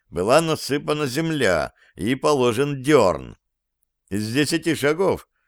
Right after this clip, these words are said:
если не от входа идти. Обычный холмик. Старая школа, образцовый схрон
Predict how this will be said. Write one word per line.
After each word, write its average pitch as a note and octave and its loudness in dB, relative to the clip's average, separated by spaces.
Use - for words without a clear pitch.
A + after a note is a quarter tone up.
если B2 0
не C3+ 2
от C#3+ 0
входа A2+ 0
идти. - -14
Обычный E3+ 2
холмик. A2+ 2
Старая C#3 4
школа, B2+ 0
образцовый A2 2
схрон B2+ 0